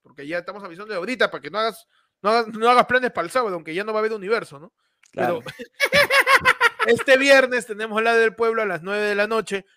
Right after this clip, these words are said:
Speaker 1: porque la temática es el fin del mundo, pe, mano.
Speaker 2: Ajá,
Speaker 1: en el ade del pueblo.
Speaker 2: nos vamos a
Speaker 1: ¿Qué?
Speaker 2: la B.
Speaker 1: Mira, pero esto no lo ha dicho cualquier huevón, lo ha dicho la nasa, lo ha dicho.
Speaker 2: La misma nasa te ha dicho,
Speaker 1: La
Speaker 2: "Oh, cholo,
Speaker 1: agencia
Speaker 2: ya, no
Speaker 1: especial,
Speaker 2: hagas planes".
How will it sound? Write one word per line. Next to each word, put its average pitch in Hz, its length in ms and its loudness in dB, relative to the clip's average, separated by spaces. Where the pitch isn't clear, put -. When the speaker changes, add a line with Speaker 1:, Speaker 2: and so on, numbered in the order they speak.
Speaker 1:
porque 208 400 4
la 185 160 4
temática 233 600 2
es 233 140 2
el 185 120 2
fin 254 320 -4
del 175 220 2
mundo, 185 460 -4
pe, 151 120 -6
mano. 135 380 -8
Speaker 2:
Ajá, 180 400 4
Speaker 1:
en 202 60 4
el 190 60 6
ade 208 300 6
del 180 140 0
pueblo. 180 360 2
Speaker 2:
nos 151 40 2
vamos 175 320 0
a 156 40 0
Speaker 1:
¿Qué? 147 60 4
Speaker 2:
la 151 80 4
B. 151 420 0
Speaker 1:
Mira, 294 200 4
pero 311 140 0
esto 415 140 -4
no 392 100 -2
lo 381 60 0
ha 370 40 0
dicho 381 200 -2
cualquier 233 340 -4
huevón, 294 400 2
lo 202 60 -6
ha - 20 -6
dicho 226 140 -8
la 190 140 2
nasa, 254 460 2
lo 170 120 -4
ha 185 40 -2
dicho. 170 300 -8
Speaker 2:
La 139 200 0
misma 214 280 -2
nasa 214 280 -4
te 208 80 -2
ha - 20 0
dicho, 208 300 -4
Speaker 1:
La 214 80 6
Speaker 2:
"Oh, 220 40 4
cholo, 214 120 0
Speaker 1:
agencia 277 200 2
Speaker 2:
ya, 180 180 2
no 151 60 -2
Speaker 1:
especial, 180 320 -2
Speaker 2:
hagas 180 120 4
planes". 147 500 -4